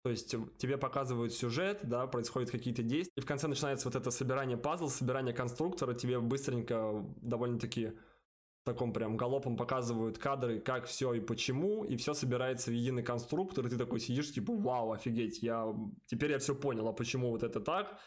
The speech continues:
и как оказался тот человек там", и прочее. То есть, чтобы какие-то сюжетные линии провести до конца и закрыть какие-то дырки, которые могли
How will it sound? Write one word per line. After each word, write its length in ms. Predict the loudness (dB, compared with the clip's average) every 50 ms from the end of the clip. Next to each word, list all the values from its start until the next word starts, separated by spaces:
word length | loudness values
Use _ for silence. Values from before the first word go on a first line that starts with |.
| -20 -16 -8
и 80 | -2 -2
как 140 | -2 0 0
оказался 460 | 0 0 0 2 0 0 0 0 0
тот 200 | 0 0 0 0
человек 400 | 0 0 2 2 2 0 0 -2
там", 340 | 0 0 0 2 0 -2 -2
и 240 | 0 0 0 0 0
прочее. 380 | 0 0 0 0 0 -2 -2
То 100 | -2 0
есть, 120 | -2 -2 0
чтобы 380 | -2 0 0 2 0 0 -2 -8 -18 -14 -6 -4
какие-то 300 | -4 -2 0 0 0 0
сюжетные 440 | -2 0 0 0 0 0 2 2 2
линии 460 | 2 2 2 2 2 2 2 0 0 -4 _
провести 300 | -2 -2 0 0 0 0
до 120 | 0 0 2
конца 340 | 0 0 0 2 2 2 2
и 80 | 2
закрыть 280 | 2 0 0 0 0 -2
какие-то 300 | -2 -2 -2 0 0 2
дырки, 320 | 2 2 2 0 0 0
которые 320 | -2 0 0 0 0 2 2
могли 380 | 0 0 2 2 0 0 -2